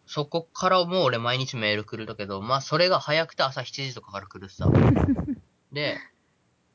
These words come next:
Speaker 1: まああの、その店の名前、店じゃないわ、その、登録する会社の名前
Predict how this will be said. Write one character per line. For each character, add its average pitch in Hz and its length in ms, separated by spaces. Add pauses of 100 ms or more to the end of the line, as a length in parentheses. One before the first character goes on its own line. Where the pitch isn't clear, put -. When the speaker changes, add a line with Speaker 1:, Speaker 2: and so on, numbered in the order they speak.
(120)
Speaker 1:
ま 107 340
あ 101 40
あ 101 60
の、 95 240
そ - 140
の 95 220
店 113 260
の 117 140
名 113 120
前、 107 320
店 110 240
じ 113 60
ゃ 107 60
な 95 100
い 90 60
わ、 92 80
そ - 120
の、 92 320 (140)
登 120 160
録 110 160
す - 160
る 107 320
会 104 220
社 110 100
の 107 100
名 104 140
前 101 460